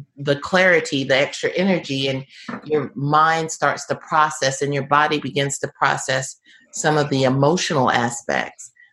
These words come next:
And so, um, that can happen. And, and I,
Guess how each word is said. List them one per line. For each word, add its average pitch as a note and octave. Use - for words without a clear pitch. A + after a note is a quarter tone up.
And D3
so, C#3
um, C#3
that E3
can F3
happen. E3
And, D3+
and E3+
I, D#3+